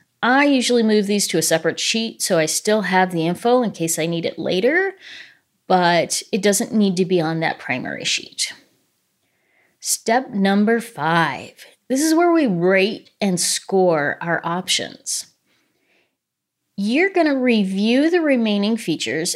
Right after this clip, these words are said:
and rate them on a scale of one to five. This is usually a bit arbitrary and kinda just a gut instinct.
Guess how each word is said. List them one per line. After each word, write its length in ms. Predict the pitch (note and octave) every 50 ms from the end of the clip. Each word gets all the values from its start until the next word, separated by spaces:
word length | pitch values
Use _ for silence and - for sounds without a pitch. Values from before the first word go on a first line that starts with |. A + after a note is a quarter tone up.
| -
and 240 | G#3 G3+ G3 G3 F#3+
rate 300 | G3 G#3+ A3+ C4 C4+ C4+
them 180 | D4+ D4 C#4 B3+
on 160 | A3+ G3 G3+
a 60 | A3
scale 480 | A3 - - - E3 D#3+ D#3+ D#3+ F3 G3
of 120 | G#3+ F#3
one 280 | E3+ D#3 D3 C#3+ D#3+ E3+
to 60 | F#3
five. 600 | F3+ - C4+ D4 C4 - - - - - - _ _ _ _ _ _ _ _ _ _ _ _ -
This 280 | A3 C4 E4+ F4 -
is 140 | - E4+ C4
usually 380 | A#3 A#3 A3+ G#3+ A3+ A3+ A3 G3+
a 40 | F#3
bit 160 | G3 G#3 - -
arbitrary 800 | F#3+ F#3 F3+ F#3+ F#3+ - - F#3+ F#3+ G3 G3 G3 G3 F#3+ - -
and 420 | - G#3+ G#3 G#3 G#3+ G#3+ G#3+ G3+
kinda 280 | - - - E4 F#4 A4 A4+
just 240 | A4+ E4+ C#4+ - -
a 60 | A3+
gut 340 | G3 - - F3 D#3 C#3+ - -
instinct. 680 | E3 D#3+ D#3 - - - - - - - - - -